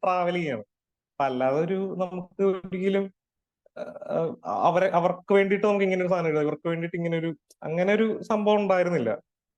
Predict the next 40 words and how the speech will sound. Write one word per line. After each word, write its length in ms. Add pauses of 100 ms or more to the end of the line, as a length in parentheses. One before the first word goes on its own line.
(140)
പിന്നെ 180
എനിക്ക് 180
തോന്നുന്നു 420 (680)
കുറെയൊക്കെ 400
നമുക്ക്, 300 (600)
നമ്മളൊക്കെ 360 (100)
കടന്നു 240
പോയ 380
കുറെ 300 (880)
എക്സ്പീരിയൻസുകളും 880 (420)
ഒക്കെ 160
ഇതിനകത്ത് 300
വരുന്നതുകൊണ്ടാവാം 760
ഇപ്പൊ 260
സ-, 280
ബാക്കിയുള്ള 440
ആൾക്കാർക്കും 420
ഭയങ്കരമായിട്ട് 460
കണക്ട് 280
ആവുന്നു 260
എന്നുള്ളൊരു 400
സംഭവം 560
വന്നു. 120
ഇപ്പൊ 140
ഈ, 140
ഇപ്പൊ 1400
ഇതില് 340
സച്ചിൻ 320
ഇപ്പൊ 400
കോളേജ് 260
കഴിഞ്ഞിട്ട് 280
ഭയങ്കര 180
കൺഫ്യൂസ്ഡ് 560
ആയിട്ട് 140
പ്രത്യേകിച്ച് 360
ഒരു 60
ഗോളോ 340
എയിമോ 200
ഒന്നും 140
ഇല്ലാത്തൊരു 480